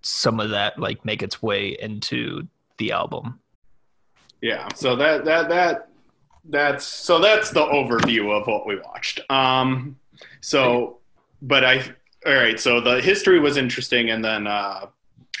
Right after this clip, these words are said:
Speaker 2: then the story of, uh, basically the person that created basically your area all-star team. And he put a lot of people under his wing.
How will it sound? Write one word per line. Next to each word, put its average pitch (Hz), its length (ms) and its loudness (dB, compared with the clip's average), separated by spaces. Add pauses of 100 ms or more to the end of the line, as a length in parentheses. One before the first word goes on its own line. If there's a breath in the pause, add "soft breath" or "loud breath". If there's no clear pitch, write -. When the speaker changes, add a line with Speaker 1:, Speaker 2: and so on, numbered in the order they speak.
(380 loud breath)
Speaker 2:
then 127 160 2
the 120 80 0
story 113 480 2
of, 104 300 0
uh, 98 400 -2
basically 104 560 -2
the 95 140 -6
person 107 440 -4
that 95 280 -4 (580)
created 147 640 2 (140)
basically 160 440 4
your 127 240 2
area 123 380 2
all-star 95 500 -4
team. 101 420 -12 (1120 soft breath)
And 110 260 0
he 107 500 -2 (720)
put 123 160 0
a 117 40 2
lot 110 220 4
of 104 100 -2
people 104 320 -4
under 101 280 -2
his 98 260 -8
wing. 101 540 -10